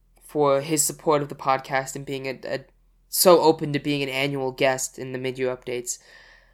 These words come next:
I'd like to thank Mister Kovacic, who was in the, the, who's the freshman, uh, guidance counselor who was in charge of the freshman project and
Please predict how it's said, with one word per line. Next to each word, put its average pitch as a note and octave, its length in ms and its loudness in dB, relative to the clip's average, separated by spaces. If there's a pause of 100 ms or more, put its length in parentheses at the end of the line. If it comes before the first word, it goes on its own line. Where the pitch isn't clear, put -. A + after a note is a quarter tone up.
(280)
I'd C3 240 -2
like C3+ 180 0
to D3 100 -16
thank B2+ 600 -6 (360)
Mister C#3+ 220 -10
Kovacic, D3+ 600 -2
who D3 120 -6
was C#3 140 -4
in C#3 300 -14 (220)
the, D3 180 -8
the, C#3+ 300 -6
who's C#3+ 200 -6
the C3+ 100 -6
freshman, C3+ 560 -4 (680)
uh, B2+ 380 -4 (460)
guidance C#3 340 2
counselor D3 540 -4
who C3+ 400 -8 (360)
was C#3+ 180 -4
in C#3 80 -10
charge C3+ 380 -2
of C3 460 -6 (920)
the C#3 60 -8
freshman C#3+ 340 -2
project C3+ 580 0
and C3 340 -6